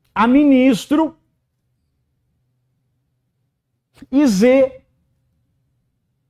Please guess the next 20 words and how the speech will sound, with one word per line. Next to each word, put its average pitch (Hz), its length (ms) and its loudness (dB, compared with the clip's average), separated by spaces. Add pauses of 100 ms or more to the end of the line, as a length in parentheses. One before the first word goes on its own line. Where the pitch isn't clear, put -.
(360)
equivale 226 600 0
a 214 60 -2
presidente. 180 920 -4 (580)
Entenderam? 233 640 2 (420)
X 254 480 2
é 185 100 2
juiz, 190 760 -4 (1700)
aquele 160 300 -4
que 147 160 -4
julga, 185 420 -2
não 131 100 -4
importa 135 560 -2
se 117 280 -6 (180)
na 123 120 -8
primeira 139 340 -4
instância, 160 580 -4
se 135 140 -12
desembargador 135 640 -6
ou 127 60 -4
ministro. 156 360 -8